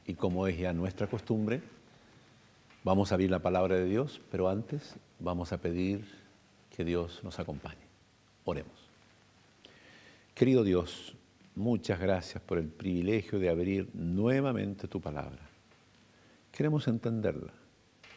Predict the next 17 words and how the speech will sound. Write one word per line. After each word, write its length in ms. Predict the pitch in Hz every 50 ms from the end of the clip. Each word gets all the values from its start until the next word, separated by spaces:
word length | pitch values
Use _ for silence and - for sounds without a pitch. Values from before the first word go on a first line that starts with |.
| - - - - _ _ _
Para 200 | 92 90 90 90
ello, 400 | 95 104 110 113 131 151 156 - - - - - - - - _ -
rogamos 960 | - - 90 90 98 92 92 95 107 110 113 120 123 131 135 147 143 - -
la 80 | - 107
presencia 580 | - - 95 - - - 104 101 95 - - 85
de 80 | 82
tu 100 | 78 80
Santo 320 | 78 - - 85 82 - 87
Espíritu 580 | 82 - - - - 85 85 82 - - 80
en 80 | 80 78
este 180 | 80 - 80
momento. 440 | 80 78 - - - 78 - - - - _ _ _ _ _ - - _ - - - - - _ _ _
Desde 280 | - 85 85 82 - 87
ya 160 | 90 92 87
te 120 | - 87 82
lo 80 | -
suplicamos 880 | - - - - - 80 76 - - 120 147 147 147 147 - - -